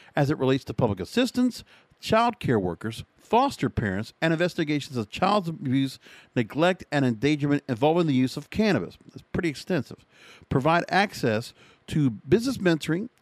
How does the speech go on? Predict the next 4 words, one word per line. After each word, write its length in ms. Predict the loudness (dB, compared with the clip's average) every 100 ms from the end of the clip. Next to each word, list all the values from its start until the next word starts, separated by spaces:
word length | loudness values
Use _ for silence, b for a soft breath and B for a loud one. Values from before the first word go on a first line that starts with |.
| _
application 640 | -2 0 -2 -2 -2 -4
process 420 | 0 2 2 -2 -6
assistance, 560 | -2 -4 -4 -8 -10 b b b _
incubators, 680 | -2 0 0 2 2 0